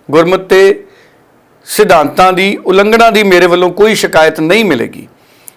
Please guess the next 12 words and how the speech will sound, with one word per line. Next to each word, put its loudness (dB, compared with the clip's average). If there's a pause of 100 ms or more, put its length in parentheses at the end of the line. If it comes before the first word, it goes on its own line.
(160)
ਕਹਿੰਦੇ, 0
ਮੈਂ 2
ਵਿਸ਼ਵਾਸ 2
ਦਿਵਾਉਂਦਾ 2
ਕਿ -4
ਭਵਿੱਖ 0
'ਚ -2
ਮਰਿਆਦਾ, 2
ਗੁਰਮਤਿ 0
ਤੇ 2
ਸਿਧਾਂਤਾਂ 0
ਦੀ, -8